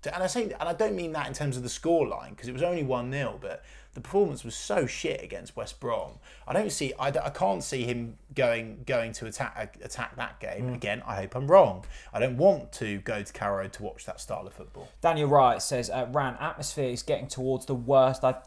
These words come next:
Speaker 2: ever seen it. Fully agree with David Wagner out. Club's P R has been a joke, but need more support for the eleven on the pitch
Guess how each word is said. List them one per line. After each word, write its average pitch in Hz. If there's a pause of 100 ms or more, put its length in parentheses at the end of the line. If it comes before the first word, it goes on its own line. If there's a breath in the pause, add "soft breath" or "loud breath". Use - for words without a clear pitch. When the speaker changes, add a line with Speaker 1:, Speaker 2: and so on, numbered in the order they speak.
Speaker 2:
ever 147
seen 139
it. 90 (240 loud breath)
Fully 196
agree 135
with 117
David 101
Wagner 92
out. 92
Club's -
P 135
R 110
has 135
been 127
a 123
joke, 120 (360 soft breath)
but 131
need 143
more 156
support 156
for -
the 113
eleven 117
on 110
the 107
pitch -